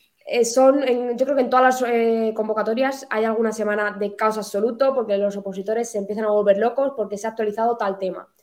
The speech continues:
Eh, ya lo hemos dicho en alguna ocasión en Ninja, mi recomendación es que no nos volvamos locos con las actualizaciones. Quiero decir, cuando se actualizan cosas en la oposición de policía,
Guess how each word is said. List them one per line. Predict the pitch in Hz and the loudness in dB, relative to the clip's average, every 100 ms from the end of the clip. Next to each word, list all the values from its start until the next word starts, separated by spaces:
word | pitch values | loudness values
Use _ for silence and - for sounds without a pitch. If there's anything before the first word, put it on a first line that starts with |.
| _ _ _ _ - | _ _ _ _ -6
Eh, | 226 226 | -2 0
ya | 226 | 4
lo | 247 | 6
hemos | 262 | 6
dicho | 240 247 | 2 0
en | |
alguna | 233 226 | 0 0
ocasión | 220 214 214 | 0 0 -2
en | 208 | 0
Ninja, | 233 269 285 330 440 _ _ _ - | 0 0 0 -2 -6 _ _ _ -10
mi | 247 247 247 247 | -8 -6 -2 0
recomendación | 240 240 233 226 220 269 311 - | 0 0 0 -2 0 2 2 2
es | 262 262 - | 2 2 -4
que | - 262 | 2 2
no | 262 240 254 | 2 0 2
nos | 269 226 | 0 0
volvamos | 220 226 233 | 0 2 0
locos | 233 247 285 | 0 -2 -4
con | 240 | -2
las | 240 247 | -2 -2
actualizaciones. | 262 208 196 185 208 190 170 - | -4 -6 -6 -4 -2 -2 -2 -4
Quiero | 226 214 | 0 0
decir, | 214 202 180 _ _ _ - | 0 -6 -10 _ _ _ -8
cuando | 220 214 | -4 -4
se | |
actualizan | 226 220 233 269 | -2 -2 0 0
cosas | 277 277 220 | 0 0 -2
en | 196 | -2
la | 190 | -4
oposición | 190 185 208 | -4 -8 -6
de | |
policía, | 214 220 208 254 254 233 | -2 0 -2 0 -2 -2